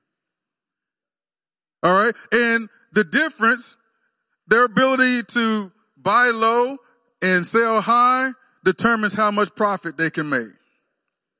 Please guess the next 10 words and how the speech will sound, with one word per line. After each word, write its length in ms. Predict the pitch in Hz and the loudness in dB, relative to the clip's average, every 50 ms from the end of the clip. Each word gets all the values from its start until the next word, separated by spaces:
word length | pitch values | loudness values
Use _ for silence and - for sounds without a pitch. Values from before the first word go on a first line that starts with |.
| _ _ _ _ _ _ _ _ _ _ _ _ _ _ _ _ _ _ _ _ _ _ _ _ | _ _ _ _ _ _ _ _ _ _ _ _ _ _ _ _ _ _ _ _ _ _ _ _
They 120 | - 202 240 | 0 2 2
don't, 260 | 254 254 254 220 - _ _ _ _ | 2 0 -4 -6 -12 _ _ _ _
merchants 480 | 185 226 285 302 302 - 285 262 220 | 2 2 2 2 -2 -4 -6 -6 -2
don't 300 | - 254 254 247 233 180 | 0 -2 -2 -2 -4 -2
buy 260 | 160 226 226 247 254 226 | -2 0 2 2 0 -2
stuff 380 | 165 - 214 208 208 202 - | -4 -2 0 0 0 0 -2
for 160 | - - 202 | -2 -2 -2
sentimental 680 | 180 - - 233 220 - 220 202 202 208 208 196 196 185 | -2 0 -2 -2 -2 -2 -2 -2 0 0 0 0 0 -2
reasons. 640 | 165 160 160 151 135 110 110 104 - _ - _ _ _ _ _ _ _ _ _ _ _ _ _ _ _ _ _ _ _ _ _ _ _ _ _ _ _ _ _ _ _ _ _ _ _ _ _ _ _ _ _ _ _ _ _ _ _ _ _ _ _ _ _ _ _ _ _ _ _ _ _ _ _ _ _ _ _ _ _ _ _ _ _ _ _ - | 0 2 0 0 0 -4 -10 -18 -20 _ -20 _ _ _ _ _ _ _ _ _ _ _ _ _ _ _ _ _ _ _ _ _ _ _ _ _ _ _ _ _ _ _ _ _ _ _ _ _ _ _ _ _ _ _ _ _ _ _ _ _ _ _ _ _ _ _ _ _ _ _ _ _ _ _ _ _ _ _ _ _ _ _ _ _ _ _ -4
Uh, 120 | 147 156 | -4 -4